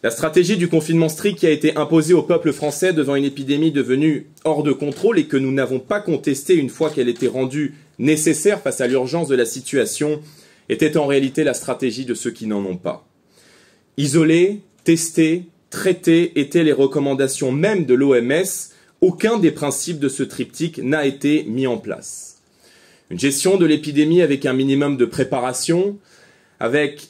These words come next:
du matériel de protection en quantité suffisante et un discours de vérité sur les masques, avec des tests massifs rendus disponibles pour la population, comme dans beaucoup de pays, avec l'utilisation des frontières comme filtre naturel pour protéger notre pays sans aucune autre considération idéologique,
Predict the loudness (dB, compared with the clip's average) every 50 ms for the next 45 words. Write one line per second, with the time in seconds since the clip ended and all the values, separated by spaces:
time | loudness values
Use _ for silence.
0 | _ _ -12 -6 -2 -2 -2 0 0 0 0 2 2 2 4 2 0 0 2 -2
1 | 0 2 2 0 0 -2 -2 0 2 2 2 0 0 -2 -4 -4 -6 -10 -4 0
2 | 0 2 2 2 0 -2 -4 -6 -8 -6 -4 -4 -4 -4 -4 -2 0 0 -2 -2
3 | -2 -2 -4 -2 -4 -8 -4 -2 -2 -2 0 0 0 0 0 0 -2 -2 2 2
4 | 2 2 0 -2 -2 -2 -2 -2 -2 -4 -4 -4 -6 -8 -10 -12 -14 -20 _ _
5 | _ _ _ _ _ _ _ _ -2 0 0 0 0 0 -4 0 2 0 0 0
6 | 0 -2 0 0 0 -2 -2 -2 -4 -4 -4 -6 -6 -4 -6 -6 -4 -6 -10 -12
7 | -14 -4 -2 -2 -2 0 0 -2 -2 -2 -2 -2 -2 -2 -2 -2 -2 -4 -4 -2
8 | -2 -2 -2 -2 -2 -2 -4 -4 -2 -4 -6 -6 -4 -6 -6 -4 -6 -6 -6 -8
9 | -10 -12 -6 -2 -2 -2 0 -2 -6 -8 -10 -12 -18 -20 _ _ _ _ _ _
10 | -2 -2 -2 -2 -4 -8 -8 -8 -8 -6 -2 -2 -2 0 -2 -4 -2 -4 -4 -4
11 | 0 -2 -2 0 2 2 2 2 2 -2 -4 -6 -6 -6 -6 -6 -6 -6 -4 -6
12 | -4 -2 -2 -4 -4 -4 -2 0 0 0 -2 -4 -8 -10 -6 -2 -2 -2 2 2
13 | 2 2 4 2 0 0 -2 0 -2 -4 -2 -2 -2 -2 -2 -4 -6 -6 -6 -2
14 | -2 -2 -2 -2 -2 -2 -2 0 -2 -2 -4 -6 -4 -4 -6 -6 -6 -8 -4 -2
15 | -2 -2 0 -4 -4 -6 -8 -8 -6 -6 -2 2 2 4 4 4 4 2 2 -2
16 | -6 -8 -8 -10 -16